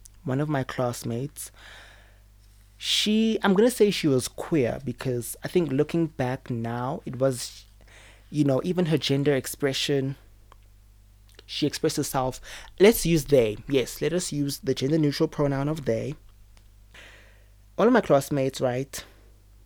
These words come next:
they, you know, they identified as a les-,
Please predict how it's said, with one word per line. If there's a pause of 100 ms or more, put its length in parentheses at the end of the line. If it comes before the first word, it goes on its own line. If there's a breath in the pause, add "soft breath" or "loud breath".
(1080 loud breath)
they,
you (180)
know,
they
identified
as
a
les-,